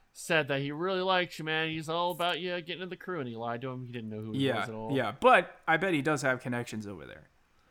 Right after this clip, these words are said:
Speaker 1: Oh, yeah. Yeah.
Speaker 2: Being as old as he is, he's, I mean, he's gotta be a top choice, and he'll probably, Paulie seems like a dude that would play ball. He's a survivor, like we just said, you know? Like,
Speaker 1: Mm-hmm.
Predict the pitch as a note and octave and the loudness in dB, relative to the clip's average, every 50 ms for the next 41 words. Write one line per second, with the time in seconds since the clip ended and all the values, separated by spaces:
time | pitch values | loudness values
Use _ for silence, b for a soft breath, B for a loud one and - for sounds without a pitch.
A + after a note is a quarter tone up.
0 | _ - D4+ A3 F3+ C#3 G#2+ - - - _ _ _ - D3 C3+ D#3 D3+ D3+ D3+ | _ -2 0 0 2 0 -2 -4 -6 -12 _ _ _ -14 -4 2 4 6 6 8
1 | D3 D3 C#3 C3+ - - C#3+ C#3 C#3+ D3 C3+ C3+ C3 A#2+ A#2+ A2 B2+ B2 A#2+ A2+ | 6 6 4 2 2 2 2 2 4 4 4 2 2 2 0 -2 0 0 0 2
2 | A2+ A2 A#2 B2 - - - - - C#3 C#3 B2 - - C3 C#3+ D3 C#3+ D3 D3+ | 0 0 -2 -2 -4 -4 -6 -6 -2 -2 0 0 -2 -2 0 0 2 2 4 2
3 | D3+ C#3 C3+ - A2+ A#2 B2 C3 B2 C3+ C3+ B2+ A#2+ - - C3 B2 B2 A#2+ - | 2 0 0 -2 0 0 0 0 0 0 0 0 0 0 2 4 4 4 4 2
4 | - - - - D#3+ F3 F3+ E3 D#3 - C#3 B2+ B2 C3+ C#3+ D3+ D3+ C#3+ - - | -4 -8 -2 2 4 6 6 6 4 4 2 0 2 4 4 4 4 2 0 -6
5 | _ _ _ _ _ - - - - D3 C3+ C3 C3 C#3 D#3 D#3 E3+ E3 D#3+ E3 | _ _ _ _ _ -18 -16 -6 0 2 6 8 8 8 6 6 4 2 4 6
6 | F3 F3 E3+ F3 - - B B B B B B B B - - C4+ B3+ C4 B3 | 6 6 6 2 -4 -18 B B B B B B B B 4 10 12 12 12 12
7 | A#3 A3 G#3 - G#3 G#3 G3+ F#3 G3 F#3 F#3 F3+ D3+ C#3+ D#3 D#3+ D#3 E3+ E3 C3+ | 10 8 6 6 6 6 6 6 4 2 2 0 2 4 4 4 4 4 2 0
8 | C3+ - - - E3 D#3+ D3+ E3+ F#3 F3+ D3 A#2 A#2+ B2 C3+ C#3 - - E3 E3 | -2 -6 -2 0 2 2 4 4 6 6 6 4 2 0 -2 -2 0 0 4 6
9 | F#3+ G#3+ G#3 D3 B2+ F#2 - A2+ A2+ A2+ A2+ - B2+ B2+ C#3+ D#3+ D#3 - - F#3+ | 6 6 6 4 2 -2 -10 -12 -12 -12 -8 -4 -4 0 0 0 0 0 0 0
10 | E3 A2 - - - - - - A2+ A2+ A#2 C3 D3+ E3 D#3+ A2+ A2 A2 C3+ C3+ | 0 -2 -2 -6 -12 -16 -12 -8 -6 -4 -4 -4 -4 -4 -4 -4 -4 -4 -4 -4
11 | D3 | -6